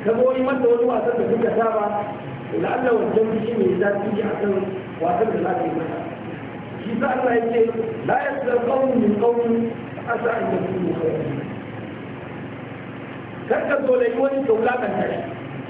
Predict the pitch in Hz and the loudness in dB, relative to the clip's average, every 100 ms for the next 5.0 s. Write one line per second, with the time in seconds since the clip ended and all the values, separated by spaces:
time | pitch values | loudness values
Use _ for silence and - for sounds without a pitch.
0 | - - - - - - - - - - | -10 -12 -12 -12 -12 -12 -12 -12 -12 -2
1 | 294 311 285 277 269 269 285 220 202 208 | 2 2 2 -2 -2 -2 0 2 2 2
2 | 226 226 226 - - - - - - - | 2 2 -2 -6 -10 -10 -12 -12 -12 -14
3 | - - - - - - - - 180 254 | -12 -12 -12 -12 -12 -12 -12 -4 0 0
4 | 240 247 247 233 226 220 214 214 226 | 0 0 2 2 2 2 2 2 2